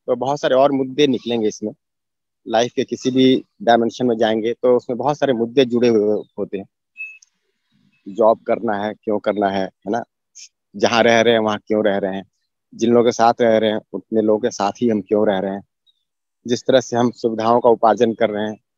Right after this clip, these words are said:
क्यों कर रहे हैं, बहुत सारी चीजें साथ में जुड़ी रहती हैं। तो उन सब पे हम एक साथ ध्यान दे सकते हैं। तो होता यह है कि विचार में बहुत फैला हुआ रहता है, विचार से ज्यादा संक्षेप में भाव हमको दिखाई देता है, but वो भाव अभी मान्यताग्रस्त हो सकता है, संवेदना के आधार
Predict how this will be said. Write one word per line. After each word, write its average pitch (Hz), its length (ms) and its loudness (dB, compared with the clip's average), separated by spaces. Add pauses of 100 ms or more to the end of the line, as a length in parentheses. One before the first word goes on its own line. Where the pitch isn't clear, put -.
(160)
क्यों 104 140 -2
कर 101 180 0
रहे 95 120 -4
हैं, - 60 -10 (100)
बहुत 156 240 2
सारी 160 160 2
चीजें 147 260 0
साथ 135 340 0
में 120 80 0
जुड़ी 113 220 -2
रहती 95 300 -6
हैं। 90 80 -14 (800)
तो 156 60 2
उन 156 80 2
सब 165 280 2
पे 180 80 4
हम 175 200 4
एक 156 120 4
साथ 160 140 2
ध्यान 135 320 -2
दे 123 140 2
सकते - 320 -8
हैं। 80 60 -16 (1080)
तो 127 80 -2
होता 123 400 0
यह 160 240 4
है 170 80 0
कि 170 120 -4
विचार 151 340 0
में 156 140 -2
बहुत 143 200 -4
फैला 127 440 -2
हुआ 135 140 4
रहता 110 240 -4
है, 131 80 -12 (800)
विचार 156 320 0
से 160 120 -8
ज्यादा 151 200 2
संक्षेप 151 500 -4
में 151 160 -2
भाव 123 260 0
हमको 123 200 -6
दिखाई 110 260 -6
देता 95 240 -8
है, 87 120 -14 (160)
but 131 100 -2
वो 143 80 4
भाव 147 260 4
अभी 147 180 4
मान्यताग्रस्त 127 720 -2
हो 127 60 -4
सकता 123 320 -2
है, 117 80 2 (320)
संवेदना 117 500 2
के 131 120 0
आधार 113 220 2